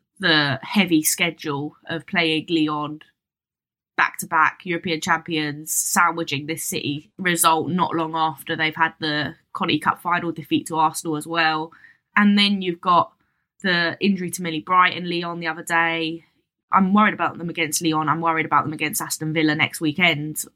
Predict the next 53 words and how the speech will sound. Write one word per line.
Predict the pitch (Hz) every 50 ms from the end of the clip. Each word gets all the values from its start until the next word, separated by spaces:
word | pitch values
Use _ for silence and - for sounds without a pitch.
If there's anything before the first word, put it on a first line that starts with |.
| _ _
You | - - -
know, | 160 147
when | 147 165 170 160
you | 156 156
see | - - - 170 160 151 151 147 151 _ _ _ _ _ _ _ _ _ _ _ -
Millie | 175 180 180 170 170 165 160 156 147
injured | 151 - - 165 160 160 156 165 156 151 151 147 - - - - -
and | 160 156 151 151 151 156 - -
potentially | 180 170 190 180 175 - - 165 160
Erin | 165 160 156
Cuthbert | - 170 165 - - - -
as | 151 -
well, | 170 160 156
although | 151 151 160 156
Emma | - 151 160 160
Hayes | 147 165 156 151 - -
insists | 131 156 - - 156 - - -
they're | 151 143 139 -
fine, | - 156 143 143 151 143 110 - - -
although | - 165 151 151
I'm | 143 156 165 160
not | 165 165 147 - -
convinced | - 160 151 147 147 143 147 - - - -
based | 147 143 143 - 151
on | 147 143 143
the | 147 151 151 - _ _ _ _ _ -
pain | - 170 156 151 143 151
in, | 151 139 147 143 - -
etched | - 127 - - - - -
in | 170 165 170 175 -
Erin | 170 170 156 165 170
Cuthbert's | - 175 - _ - - - - -
face | - 151 151 151 143 - -
when | 156 151 151 151
she | - - 156
was | 147 147 147 - - - - - - - - - _ -
down. | 196 180 165 147 147 147 160 170 - - - - _ _ _ _ _ _ -
And | 220 220
I | 190
think, | 214 - 277 277 226 - -
I | 202 202
think | - 254 254 220
it's | - - -
more | 220 220 208 202 196
like | 202 185 - - -
a | -
culmination | - - 214 196 190 190 196 208 208 196 180
of | -
all | - 214 208
those | 202 190 190 196 -
things | 185 180 180
coming | - - 185 175 175
together | 180 170 180 170 - - 131 127